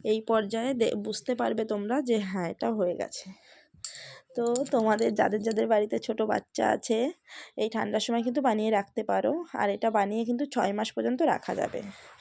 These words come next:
আমি তো বানিয়ে রাখছি প্রতিদিন খাবো বলে। তো এটা হয়ে গেছে, এটা অনবরত দেখতে পাচ্ছ একদম কি সুন্দর একটা কালার এসছে।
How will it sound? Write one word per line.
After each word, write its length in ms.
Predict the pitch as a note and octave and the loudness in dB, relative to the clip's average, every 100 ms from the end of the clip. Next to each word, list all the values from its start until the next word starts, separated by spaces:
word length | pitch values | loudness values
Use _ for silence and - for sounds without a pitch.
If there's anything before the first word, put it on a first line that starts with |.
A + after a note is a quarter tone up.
| - - - | -18 -16 -4
আমি 180 | A3 G#3+ | 0 0
তো 80 | A3 | 2
বানিয়ে 300 | A#3+ A3 A3+ | 2 2 2
রাখছি 420 | A3+ G#3 - - A#3 B3+ - - - | 2 0 -4 -6 -4 -4 -8 -14 -8
প্রতিদিন 400 | - G#3 G#3 G#3+ A3+ | -2 0 0 -2 0
খাবো 240 | A#3 G3 G3 | 2 6 6
বলে। 260 | G3 G#3 E4 - - - - - - - | 8 6 2 -2 -20 -20 -14 -12 -12 -4
তো 100 | A#3 A3 | 2 2
এটা 220 | G#3+ A3+ | 2 0
হয়ে 260 | A3 A3 A3 | 2 2 4
গেছে, 340 | A3 G#3+ - C#4+ | 2 0 -2 0
এটা 160 | A#3+ A3 | 0 0
অনবরত 440 | G#3+ G#3 G3+ A3 A3+ | 0 0 2 2 2
দেখতে 260 | A3+ B3 C#4 | 0 -2 -2
পাচ্ছ 240 | C4+ C4+ - A#3 | -2 -2 0 2
একদম 360 | A3+ A3+ A3+ C4 | 2 -2 -2 -4
কি 140 | B3 C4 B3 | -4 -6 -6
সুন্দর 460 | - B3 A#3 A#3 B3 | -2 0 0 2 2
একটা 220 | A#3+ - | 0 -2
কালার 320 | A3+ G3+ G3+ G3+ | 0 2 2 0
এসছে। 360 | G3 - - | -2 -4 -4